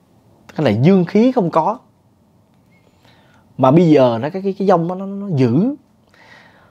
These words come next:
Đó, để nói cho các bạn hiểu là không phải thầy Pháp nào, không phải cái trận địa nào thầy Pháp cũng thành công, không phải ma quỷ nào cũng chứng nghiệm được. Còn tùy theo vận mạng người thầy Pháp đó nữa. Đó, thì lúc đó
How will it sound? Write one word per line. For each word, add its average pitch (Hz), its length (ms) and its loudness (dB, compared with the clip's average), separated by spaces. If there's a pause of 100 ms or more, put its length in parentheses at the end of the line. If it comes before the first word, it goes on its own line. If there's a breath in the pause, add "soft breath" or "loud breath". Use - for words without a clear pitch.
(260 soft breath)
Đó, 156 100 -12 (120)
để 147 140 0
nói 175 260 -2
cho 165 100 -8
các - 80 -20
bạn 107 200 -12
hiểu 117 200 -12
là 113 260 -12
không 196 320 -4
phải 127 280 -4
thầy 120 200 -2
Pháp 196 280 -12
nào, 107 320 -6 (760)
không 180 220 0
phải 131 140 -2
cái 180 160 -6
trận 117 240 -4
địa 107 180 -6
nào 113 240 -8
thầy 101 140 -8
Pháp 170 260 -14
cũng - 120 -10
thành 110 180 -10
công, 135 280 -4 (100)
không 135 140 -8
phải 131 140 -6
ma 143 180 -6
quỷ 104 260 -6
nào 139 120 -4
cũng 117 140 -6
chứng 170 180 -2
nghiệm 135 220 -2
được. - 200 -4 (680 loud breath)
Còn 117 160 2
tùy 123 300 2
theo 147 220 -2
vận 123 240 -4
mạng 104 320 -8
người 113 140 -6
thầy 98 160 -8
Pháp 147 240 -8
đó 165 80 -4
nữa. 110 300 -8 (920 soft breath)
Đó, 139 160 -8
thì - 120 0
lúc - 220 2
đó 170 200 2